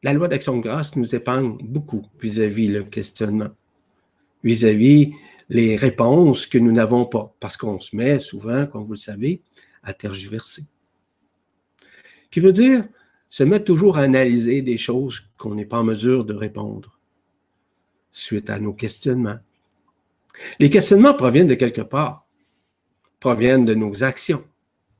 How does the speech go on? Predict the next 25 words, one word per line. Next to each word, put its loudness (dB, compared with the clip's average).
Les -6
questionnements -2
proviennent 2
nécessairement -2
de -6
notre -6
vie -8
de -20
tous -18
les -10
jours, -10
face, -12
face -14
au 2
face-à-face -4
que -8
nous -6
effectuons, -12
dont -16
je -14
vous -10
ai -8
glissé -12
un -6
mot -6